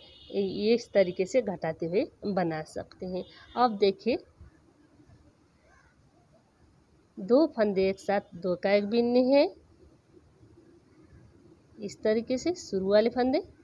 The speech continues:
अब देखिए एक सीधी वाली और एक उल्टी वाली फंदे दूसरी काटी में लेकर जाना है, फिर पीछे वाले फंदे बिनने हैं और दो फंदे इसी के ऊपर से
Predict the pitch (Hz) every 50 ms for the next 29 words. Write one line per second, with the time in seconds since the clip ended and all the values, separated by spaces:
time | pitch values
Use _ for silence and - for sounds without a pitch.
0 | - - _ _ _ - - _ - - - - - - - - - - 247 269
1 | 294 269 247 190 220 214 208 - - 220 254 311 - - - - - - - _
2 | _ - - - - 233 247 277 320 330 - - - - 208 202 180 208 220 214
3 | 220 233 247 311 392 - - - - 214 208 - - 262 294 302 - - - -
4 | 226 214 180 208 202 190 190 185 190 190 190 185 190 196 277 330 294 202 220 226
5 | - - 254 262 - 269 262 262 269 262 277 262 277 269 277 269 269 269 277 269
6 | 277 285 277 294 349 - - - - - - - - - - 285 330 359 - 285
7 | 269 - - 285 277 269 262 254 262 226 196 185 185 180 175 185 185 180 190 202
8 | 220 240 240 233 294 339 392 - - - - - - - - - - - - -
9 | 247 247 220 262 320 339 330 - 214 180 175 175 175 180 190 - - 180 - -
10 | 180 165 - - 170 165 - - 320